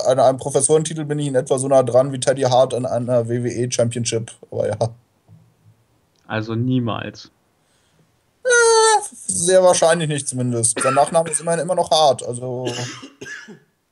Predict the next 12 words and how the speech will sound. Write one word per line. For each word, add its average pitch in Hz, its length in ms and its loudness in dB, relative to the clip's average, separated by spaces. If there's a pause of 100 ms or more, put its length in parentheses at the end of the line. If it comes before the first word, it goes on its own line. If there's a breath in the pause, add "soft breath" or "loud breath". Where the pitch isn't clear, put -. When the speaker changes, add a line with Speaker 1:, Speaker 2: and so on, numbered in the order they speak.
(840 soft breath)
Speaker 2:
Ja, 127 240 2
aber 120 160 2
der 117 180 0
nicht. 110 340 -6
<laughs> 170 60 0 (2250 loud breath)
Speaker 1:
Ja. - 300 -14 (220)
Speaker 2:
Ich - 120 -16
glaube, 139 460 2
Teddy 147 240 4
Hart 139 260 2
ist 117 140 -6
von 127 340 2